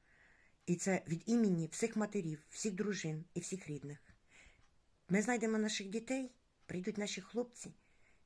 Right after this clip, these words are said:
Вони з двору не вийдуть нікуди. Абсолютно нікуди.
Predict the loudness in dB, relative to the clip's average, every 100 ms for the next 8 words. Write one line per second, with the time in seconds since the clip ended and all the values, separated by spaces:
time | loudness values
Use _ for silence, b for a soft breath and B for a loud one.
0 | 0 2 2 2 2 2 2 2 -2 -4
1 | -8 -12 -14 -18 -20 -20 _ -8 -6 -2
2 | 0 0 0 -2 -2 -2 -6 -10